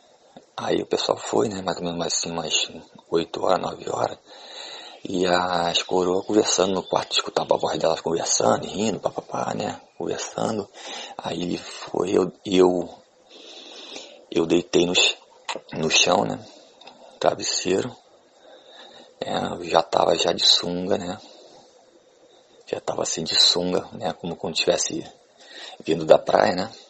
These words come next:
A gente chegava da praia umas quatro, cinco horas e ficava de sunga na, o dia inteiro em casa.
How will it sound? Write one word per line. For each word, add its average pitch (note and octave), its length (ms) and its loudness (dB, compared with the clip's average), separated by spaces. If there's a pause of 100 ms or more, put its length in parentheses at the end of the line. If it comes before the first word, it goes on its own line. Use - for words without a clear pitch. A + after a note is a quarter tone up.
(880)
A - 60 -10
gente E2+ 180 -2
chegava - 560 0
da D#2+ 120 4
praia E2 180 0
umas D#2 220 0
quatro, - 260 0
cinco - 320 2
horas - 160 6
e - 60 -8
ficava - 200 0
de B2+ 120 -2
sunga A#2+ 280 2
na, - 300 -2
o - 40 -14
dia - 200 -6
inteiro E2 320 -6
em D#2+ 60 -8
casa. - 360 -8